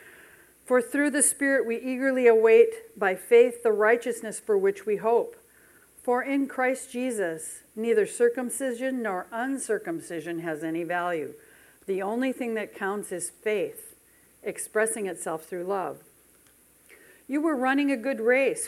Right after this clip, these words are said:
Who cut in on you to keep you from obeying the truth? That kind of persuasion does not come from the one who calls you.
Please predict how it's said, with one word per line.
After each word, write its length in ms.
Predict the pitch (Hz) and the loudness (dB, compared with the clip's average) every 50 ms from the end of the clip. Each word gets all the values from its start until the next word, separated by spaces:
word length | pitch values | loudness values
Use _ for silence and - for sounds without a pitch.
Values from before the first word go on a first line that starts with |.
| - - | -8 -6
Who 140 | 294 302 | -6 -6
cut 320 | 294 - - 285 269 - - | -6 -6 -6 -8 -6 -4 -2
in 160 | 240 240 262 | -2 -2 -2
on 180 | 254 220 208 196 | -2 -4 -2 -2
you 260 | 190 185 185 180 180 - | -4 -4 -4 -6 -10 -12
to 80 | - 220 | -16 -20
keep 340 | - - - 294 294 285 | -20 -10 -8 -6 -6 -6
you 120 | 277 254 233 | -6 -8 -8
from 200 | - 247 226 220 | -6 -8 -8 -6
obeying 460 | 226 220 180 165 190 180 175 180 185 | -6 -6 -4 -4 -4 -2 -2 -4 -4
the 80 | 175 175 | -6 -8
truth? 560 | 175 - - 269 277 262 165 - - - - _ _ _ _ _ - | -10 -10 -8 -4 -2 -2 -2 -2 -4 -10 -20 _ _ _ _ _ -2
That 240 | 226 262 277 269 - | -2 -2 -2 -4 -8
kind 240 | - 240 240 247 247 | -8 -8 -6 -6 -6
of 100 | 226 233 | -8 -8
persuasion 680 | - 202 - - - - 208 208 220 220 196 180 165 | -8 -8 -8 -8 -6 -4 0 0 0 0 0 -4 -4
does 180 | 156 156 147 156 | -4 -6 -6 -6
not 300 | 180 185 202 247 240 - | -6 -6 -6 -6 -8 -8
come 200 | - 202 190 180 | -10 -10 -10 -8
from 200 | 175 - 165 165 | -8 -8 -6 -6
the 60 | 160 160 | -4 -4
one 180 | 165 160 165 | -4 -6 -6
who 140 | 165 165 160 | -8 -10 -12
calls 400 | 165 - 156 160 196 214 175 143 | -10 -8 -6 -4 -4 -4 -4 -6
you. 180 | 135 104 78 | -10 -12 -14